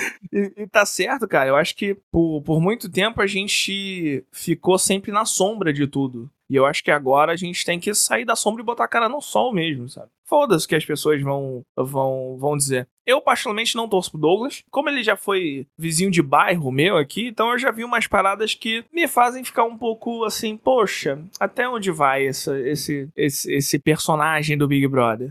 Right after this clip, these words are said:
Não falando que ele é um personagem, personagem como participante.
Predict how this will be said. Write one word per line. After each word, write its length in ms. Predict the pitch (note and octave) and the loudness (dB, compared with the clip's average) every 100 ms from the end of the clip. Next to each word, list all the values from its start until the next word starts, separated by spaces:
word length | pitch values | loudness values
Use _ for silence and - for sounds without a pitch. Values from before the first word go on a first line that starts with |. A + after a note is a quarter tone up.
| - | -4
Não 220 | C3+ D#3 | 0 2
falando 300 | - G3 F3+ | 4 2 2
que 100 | F#3 | 4
ele 80 | E3+ | 4
é 40 | |
um 60 | E3+ | 4
personagem, 480 | F3 - E3+ C3 - | 2 2 0 0 0
personagem 540 | C#3+ - C#3 C#3 D3+ | -2 0 0 0 -2
como 260 | - D3+ D3 | -2 0 0
participante. 680 | D3+ D3 - - C#3 C3 | 0 0 -2 0 0 -2